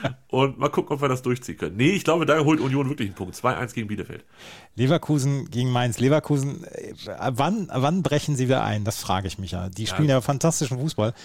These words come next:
Speaker 2: Drei zu zwei. Aber Mainz ist halt auch super drauf, ne?
Speaker 1: Absurd,
Speaker 2: Das
Speaker 1: dass
Speaker 2: sind,
Speaker 1: ich
Speaker 2: das ist eine gute Konferenz am Fra-, am Samstag. Frankfurt gegen Köln, ähm, Union Berlin gegen Bielefeld, Bayer Leverkusen gegen Mainz. Das, das lasse ich mir gefallen.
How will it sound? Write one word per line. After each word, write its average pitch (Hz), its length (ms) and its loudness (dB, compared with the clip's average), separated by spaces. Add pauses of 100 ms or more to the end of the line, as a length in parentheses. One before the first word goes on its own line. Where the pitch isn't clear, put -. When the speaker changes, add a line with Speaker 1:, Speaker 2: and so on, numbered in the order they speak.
(240)
Speaker 2:
Drei 131 200 0
zu - 180 -4
zwei. 120 480 0
Aber 120 160 2
Mainz 127 320 2
ist - 120 -2
halt 120 220 0
auch 131 220 -2
super 98 320 -4
drauf, 90 340 -8
ne? 139 160 0 (140)
Speaker 1:
Absurd, - 480 -2
Speaker 2:
Das 143 80 4
Speaker 1:
dass 262 100 4
Speaker 2:
sind, 185 80 -2
Speaker 1:
ich 135 60 -12
Speaker 2:
das 180 160 2
ist 190 80 -2
eine 214 120 6
gute 240 220 4
Konferenz 240 540 0
am 101 160 2
Fra-, - 180 -4
am 107 160 0
Samstag. 95 420 -2
Frankfurt 190 380 2
gegen 165 240 2
Köln, 208 640 4
ähm, 147 640 2
Union 156 380 2
Berlin 185 240 4
gegen 165 180 4
Bielefeld, 170 420 4
Bayer 156 180 4
Leverkusen 156 420 2
gegen 151 100 2
Mainz. 160 240 2
Das, 156 200 -4
das 170 160 -4
lasse 170 160 2
ich 131 60 -2
mir 156 140 2
gefallen. 139 380 0